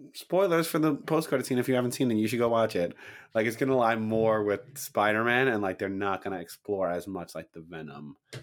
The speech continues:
villains. I mean, maybe. I guess they might do Toxin, but I, I really don't know. I, I almost would rather see Venom as a side character in a Spider-Man movie than, or, or a main villain or something in a Spider-Man movie.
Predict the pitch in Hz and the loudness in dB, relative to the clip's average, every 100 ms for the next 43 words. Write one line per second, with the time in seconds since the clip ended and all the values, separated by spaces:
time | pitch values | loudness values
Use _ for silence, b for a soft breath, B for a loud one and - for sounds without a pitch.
0 | _ - 101 92 87 90 95 98 98 95 | _ -8 -4 -4 -6 -6 -6 -6 -6 -6
1 | 101 117 123 143 98 98 - 92 - 101 | -2 0 0 0 -2 -4 -4 -4 -4 -4
2 | 95 104 98 92 90 - 127 117 92 - | -4 -6 -4 -4 -2 -4 -4 -2 -4 -4
3 | B B B B B _ _ _ 117 127 | B B B B B _ _ _ -4 -2
4 | 117 127 147 147 143 147 120 - - - | 0 2 4 4 4 4 2 -2 -8 -4
5 | 107 - 123 147 160 147 127 110 107 107 | -2 2 2 2 2 0 0 0 2 2
6 | 113 101 107 98 104 101 92 87 - 98 | 2 -2 -4 -2 0 0 -4 -8 -4 -2
7 | 98 107 98 101 101 95 87 - 90 92 | -2 -2 -2 -2 -6 -6 -8 -8 -6 -4
8 | 110 120 135 139 147 113 92 87 82 82 | -4 -2 -2 -2 -2 -2 -4 -6 -8 -12
9 | - _ _ _ _ _ _ - 127 - | -16 _ _ _ _ _ _ -2 0 2
10 | 175 165 127 131 110 135 101 87 120 - | 2 4 2 0 2 0 0 -4 -10 -16
11 | _ _ _ 95 92 92 85 90 95 90 | _ _ _ -8 -6 -8 -10 -10 -8 -10
12 | 85 90 90 87 85 87 82 90 90 | -8 -6 -6 -8 -10 -10 -10 -10 -12